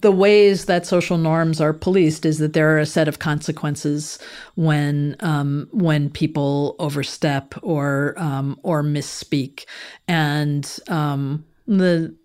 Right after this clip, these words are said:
you know, most witch hunting is informal, right? Um, so saying to a neighbor, um, or complaining in church or taking to court an accusation that, um,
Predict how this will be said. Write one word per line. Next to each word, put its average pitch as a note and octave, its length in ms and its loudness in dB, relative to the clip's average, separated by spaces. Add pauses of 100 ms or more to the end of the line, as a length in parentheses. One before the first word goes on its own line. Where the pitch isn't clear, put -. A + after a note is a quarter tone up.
(120)
you F#3+ 140 -6
know, D3 280 -6
most G#3 540 4
witch G3+ 200 4
hunting F3+ 320 0
is D#3 160 -2
informal, E3 680 -2 (640)
right? D#3+ 380 2
Um, D3+ 640 0
so D#3 880 2
saying F3 640 0
to D#3+ 220 0
a D3 60 0
neighbor, D3 680 -2 (380)
um, C#3+ 640 0 (180)
or D3+ 640 4
complaining D#3+ 540 0
in D3 160 -2
church C#3+ 560 -4
or D#3 160 0
taking D3 420 -4
to - 160 -10
court D3 580 0
an D3+ 200 -2
accusation D3 920 -2
that, C#3+ 420 -4
um, C#3 460 -6